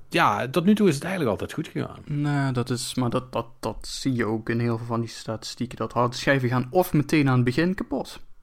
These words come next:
Speaker 2: of na heel veel jaren, weet je wel, op een gegeven
Speaker 1: Ja.
Speaker 2: moment k-,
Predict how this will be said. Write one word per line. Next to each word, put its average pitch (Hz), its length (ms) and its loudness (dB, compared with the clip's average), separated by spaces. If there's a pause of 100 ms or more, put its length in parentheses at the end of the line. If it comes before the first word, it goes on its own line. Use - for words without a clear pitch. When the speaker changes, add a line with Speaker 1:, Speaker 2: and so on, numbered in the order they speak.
(540)
Speaker 2:
of - 400 2 (300)
na 123 320 6
heel 156 380 8
veel 147 280 6
jaren, 117 720 4
weet 107 140 -6
je - 60 -12
wel, 117 100 4
op 113 100 0
een - 60 -6
gegeven 135 280 4
Speaker 1:
Ja. 127 60 6
Speaker 2:
moment 117 240 -2 (120)
k-, - 80 -14